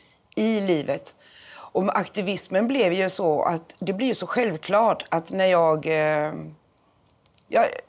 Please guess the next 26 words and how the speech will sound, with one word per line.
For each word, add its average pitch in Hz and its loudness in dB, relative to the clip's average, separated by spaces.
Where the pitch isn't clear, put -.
jag 214 -2
var 277 4
ju 294 4
provokativ 233 0
och 220 4
jag 214 -2
tänkte, 233 -2
"Det 226 2
här 233 0
är 247 0
inte 214 -2
rätt." - -4
Helskotta, 185 -4
tänkte 240 -2
jag, 185 -2
"så 262 -4
här 247 0
ska - -4
det 247 0
inte 233 -4
vara." 294 0
Och, - -4
eh, 196 -2
jag 214 2
har 240 4
ju 208 -4